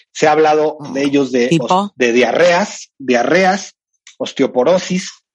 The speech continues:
Speaker 2: Ajá.
Speaker 1: algunos tipos de, algunos tipos de neumonías por ciertas bacterias, pero realmente, eh, los, estos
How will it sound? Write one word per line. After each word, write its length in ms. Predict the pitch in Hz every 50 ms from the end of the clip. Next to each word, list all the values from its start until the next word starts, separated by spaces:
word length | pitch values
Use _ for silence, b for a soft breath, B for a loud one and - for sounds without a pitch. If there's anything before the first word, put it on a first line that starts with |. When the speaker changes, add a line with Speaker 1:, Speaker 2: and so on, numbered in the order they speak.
| _ _ -
Speaker 2:
Ajá. 320 | 160 165 156 175 165 185 208
Speaker 1:
algunos 460 | - 131 127 139 151 151 147 135 -
tipos 320 | - 170 - - 147 139 127
de, 200 | 143 139 143 - -
algunos 480 | 127 139 135 143 160 160 156 139 -
tipos 260 | - - - 160 135
de 80 | 127 139
neumonías 960 | 131 131 127 123 131 131 131 139 175 202 202 190 190 - - - - - _ _ - - - - _ _ _
por 140 | - 123 -
ciertas 400 | - 139 139 127 - 135 120 113
bacterias, 760 | 117 110 - - - 170 175 165 165 170 190 185 - - _ _ _ _ _ _ _ _ _ _ _ -
pero 480 | 143 135 135 139 143 - - - _ _ _ _ _ _ _ -
realmente, 920 | - 143 151 170 170 180 196 180 180 180 175 160 - 180 190 190 190 - -
eh, 500 | - 135 127 127 131 131 147 - - - -
los, 380 | 151 131 131 123 - - - - 180 - -
estos 400 | - 156 - - - 175 151 156